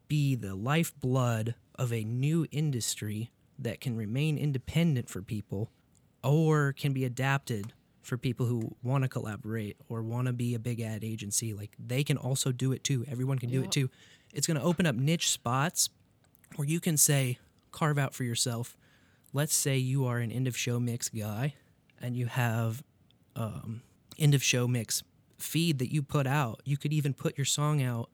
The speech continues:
Speaker 1: on a feed that's just an open thing that you can say, "Hey, play my shit on your show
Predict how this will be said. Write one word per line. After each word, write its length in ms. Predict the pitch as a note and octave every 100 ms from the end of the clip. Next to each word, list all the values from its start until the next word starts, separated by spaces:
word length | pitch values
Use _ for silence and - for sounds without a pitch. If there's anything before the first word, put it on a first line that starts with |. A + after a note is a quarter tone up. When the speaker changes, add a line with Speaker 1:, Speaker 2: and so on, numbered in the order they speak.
| _ _ _ _ _ -
Speaker 1:
on 200 | D3+ D#3+
a 60 |
feed 480 | - D#3+ C3+ A#2+ B2 _ _ _ _
that's 240 | - A#2 -
just 320 | B2+ A#2 -
an 100 | A2 C3+
open 460 | C3 C3 A#2+ A#2 _ _ _
thing 300 | - D3 C3+
that 340 | B2 A#2+ -
you 80 | C3+
can 140 | - A#2+
say, 220 | B2 A#2
"Hey, 280 | E3+ B2+ A2 _ _ _ _
play 180 | - C#3
my 140 | D3+
shit 180 | D3 D3+
on 100 | C#3+
your 140 | C#3 D#3
show 420 | - C3+ C3